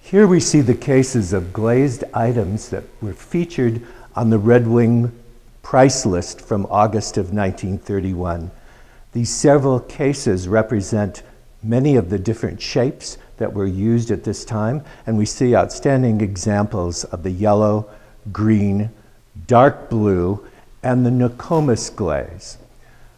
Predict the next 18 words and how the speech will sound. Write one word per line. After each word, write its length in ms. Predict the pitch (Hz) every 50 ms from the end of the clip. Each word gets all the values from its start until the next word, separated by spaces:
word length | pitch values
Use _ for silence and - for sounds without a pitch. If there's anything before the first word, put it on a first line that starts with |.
| _ - - _ _ _
The 100 | - 139
Nokomis 720 | 139 147 143 - 147 - - 190 196 196 185 165 160 - -
glaze 420 | - 143 139 131 127 127 120 120
that 120 | 123 - 92
we 120 | 107 107
see 300 | - - - 156 151 143
here 240 | 120 131 123 113 110
down 340 | 95 123 110 117 120 113 107
on 160 | 101 98 98
the 260 | 95 90 87 - -
end 460 | 107 107 104 95 90 101 120 139 123 - - - - -
was 220 | 117 120 113 95
described 840 | - 123 117 - - - - - 139 135 127 131 139 135 131 120 - - - - - -
as 240 | - 113 107 -
having 460 | - 127 139 131 131 120 131 123 131 - - -
a 80 | 110
metallic 680 | 107 101 98 - - - 147 147 143 143 151 135 120 -
finish 520 | - - 151 143 113 85 64 - - -